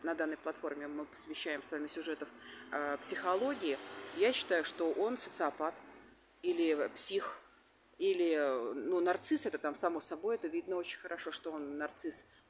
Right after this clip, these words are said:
Но то, что он психически нездоровый человек, абсолютно, это, по-моему, было видно и ясно. Значит, для моих постоянных подписчиков, я моим под-, постоянным подписчикам я хочу напомнить, а моим новым подписчикам я хочу рассказать,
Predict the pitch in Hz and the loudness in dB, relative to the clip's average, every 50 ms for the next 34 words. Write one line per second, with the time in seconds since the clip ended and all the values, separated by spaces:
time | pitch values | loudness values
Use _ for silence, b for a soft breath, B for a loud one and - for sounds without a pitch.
0 | _ - 156 160 156 151 147 139 147 190 190 - - 175 165 202 240 240 - - | _ -8 -6 -4 -4 -4 -6 -6 -6 -6 -6 -6 -4 -2 -2 -2 -2 0 0 0
1 | - 160 - - 220 214 - - - - - 147 127 117 - - 302 320 185 202 | 0 0 -4 -6 -2 2 2 2 2 2 -2 -4 -4 -4 -4 -4 -2 -2 0 0
2 | - - 151 143 160 190 202 175 143 - - - 139 135 123 139 143 - 160 - | 0 -2 -2 -2 -2 -2 -4 -4 -4 -6 -8 -8 -8 -10 -10 -10 -10 -6 -2 -2
3 | - 175 151 147 143 151 180 175 165 175 - 156 160 175 175 160 151 165 160 160 | -2 -2 -2 -6 -8 -8 -8 -10 -8 -8 -10 -8 -6 -6 -8 -6 -6 -6 -6 -6
4 | 151 156 165 160 170 156 151 135 113 - - - - - _ - B B B B | -6 -6 -8 -8 -8 -8 -8 -8 -8 -8 -8 -10 -10 -20 _ -20 B B B B
5 | B B B B B B 180 180 - 185 180 220 226 240 254 254 240 - - 226 | B B B B B B -2 -2 -2 0 0 -2 0 0 0 0 -2 -2 -2 -2
6 | - 262 247 294 330 339 302 233 - - 196 - - - 339 - 160 - - 139 | 0 2 2 2 2 2 0 -2 -2 -4 -4 -4 -4 -6 -4 -4 -4 -4 -6 -6
7 | - - 165 180 175 165 165 175 175 170 156 160 156 - - - - - 185 170 | -6 -2 0 2 2 2 2 0 -2 -2 -2 -6 -10 -12 -10 -10 -6 -2 -2 -2
8 | 170 160 147 - 156 - - 156 147 - 156 - 160 165 170 170 170 185 - - | -2 -2 -4 -6 -10 -10 -8 -8 -8 -8 -6 -6 -4 -4 -2 -2 -2 -2 -2 -2
9 | 392 196 196 - - - 330 359 320 240 156 135 - - - - 165 170 180 180 | 0 0 -2 -2 0 0 0 2 2 0 -2 -2 -2 -2 0 2 2 2 2 2
10 | 180 190 202 240 294 311 302 180 - 165 160 - - 156 - - - - 151 156 | 0 0 0 0 0 -2 -2 -2 -4 -8 -8 -8 -8 -6 -6 -6 -6 -6 -6 -4
11 | 170 214 220 240 196 - - 220 208 - - 190 170 147 143 - | -4 -2 -2 -4 -4 -2 -2 -2 -2 0 0 0 -2 -2 -2 -4